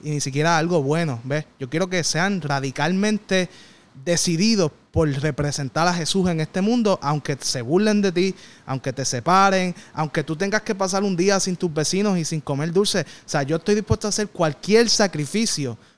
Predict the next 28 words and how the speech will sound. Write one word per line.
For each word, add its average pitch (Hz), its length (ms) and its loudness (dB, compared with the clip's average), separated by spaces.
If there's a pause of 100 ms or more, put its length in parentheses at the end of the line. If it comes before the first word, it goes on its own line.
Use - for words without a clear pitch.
(100)
por 151 160 0
ser 202 360 2
como 156 260 0
mi 131 120 0
maestro, 120 420 -4
por 120 120 -10
ser 170 220 0
como 156 220 -4
Jesucristo. 143 440 -6
Y 147 100 0
eso 160 160 2
es - 20 6
lo 214 80 4
que 190 100 2
yo 185 100 4
creo 196 160 0
que 160 100 -4
mucha 156 280 -2
gente 185 220 -6
no 175 80 -4
ha 180 40 -4
entendido 180 440 -4
del 156 100 -4
cristianismo, 160 520 -4
y - 20 -8
por 135 160 -4
eso 127 180 -4
digo 185 260 -2